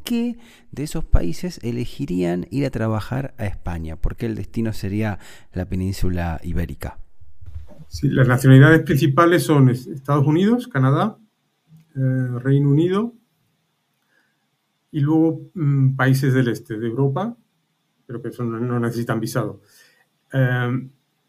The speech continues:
Speaker 2: realmente, ¿por qué elegir España? Es decir, porque se lo, el gobierno español se lo está poniendo muy fácil, tanto a nivel de impuestos como, como a nivel de, de, de visados.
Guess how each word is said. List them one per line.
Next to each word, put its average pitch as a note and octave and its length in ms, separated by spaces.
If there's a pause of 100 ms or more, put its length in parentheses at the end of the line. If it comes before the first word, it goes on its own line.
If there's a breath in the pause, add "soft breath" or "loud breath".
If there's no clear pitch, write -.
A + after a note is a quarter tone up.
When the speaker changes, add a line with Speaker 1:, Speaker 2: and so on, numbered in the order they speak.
(160)
Speaker 2:
realmente, D#3+ 600 (240)
¿por C3+ 140
qué D#3 120
elegir D#3 220
España? A#2 520 (400)
Es C3 120
decir, B2+ 240 (300)
porque A#2 200
se - 120
lo, A#2 120 (360)
el A#2+ 140
gobierno C#3 340
español D3+ 340
se E3 100
lo B2+ 40
está C3 160
poniendo C#3 640
muy C3+ 300
fácil, C#3+ 640 (520 soft breath)
tanto A#2 300
a A2+ 60
nivel A2+ 300
de A#2+ 80
impuestos E3 880 (380)
como, A2 760 (200)
como A2+ 280
a G#2+ 60
nivel A2+ 440
de, A2 380 (200)
de, A#2 440
de A2+ 200
visados. D3+ 880